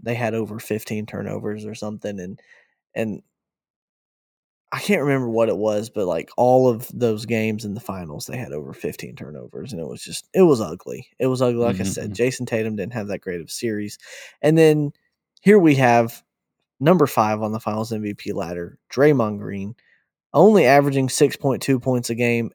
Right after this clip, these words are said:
Speaker 1: eight rebounds, six point two assists a game. I honestly think Jason Tatum kinda deserves that f-, fifth place on finals M V P ladder. I think he had a better series than Draymond did,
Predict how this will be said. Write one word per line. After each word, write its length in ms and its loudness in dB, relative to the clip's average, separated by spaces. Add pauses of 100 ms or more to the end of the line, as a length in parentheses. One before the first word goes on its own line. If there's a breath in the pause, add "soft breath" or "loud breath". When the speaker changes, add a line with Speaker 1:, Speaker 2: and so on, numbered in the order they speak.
Speaker 1:
eight 180 4
rebounds, 680 -2
six 360 0
point 220 -4
two 300 0 (280)
assists 380 -6
a 40 -6
game. 280 -4 (380 loud breath)
I 160 6
honestly 480 6
think 320 0
Jason 380 0
Tatum 400 0
kinda 260 -2
deserves 680 -4
that 340 -4 (260)
f-, 240 -14 (180)
fifth 680 0
place 400 0
on 160 -6
finals 360 -4
M 140 -4
V 100 -6
P 200 -8
ladder. 260 -2
I 80 -2
think 260 -8
he 160 -2
had 200 2
a 40 0
better 240 -2
series 360 -8
than 120 -8
Draymond 500 -2
did, 260 0